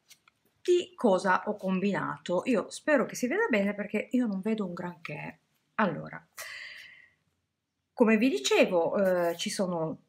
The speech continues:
due taschine da tutte e due le parti dell'interno della copertina, con stoffa e carta al di sotto.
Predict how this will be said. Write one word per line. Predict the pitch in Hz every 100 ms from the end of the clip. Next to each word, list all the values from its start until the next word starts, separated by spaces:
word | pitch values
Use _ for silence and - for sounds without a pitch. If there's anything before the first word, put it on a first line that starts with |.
| -
due | 226 220
taschine | 185 - 214 185 165 156 - _ _ _ _ - _ _ _ - 180
da | -
tutte | 202 196
e | 170
due | 170
le | 170
parti | 185 156 170 - 381 480 - _ _ _ _ _ _ _ _ _ - - -
dell'interno | 180 180 175 170 165 170
della | 165 160
copertina, | 160 165 240 269 180 160 226 302 - _ _
con | - 190
stoffa | 202 302 170 - 233 233 -
e | 226
carta | 175 156 156 - 151 -
al | 180 156
di | 156
sotto. | - 147 -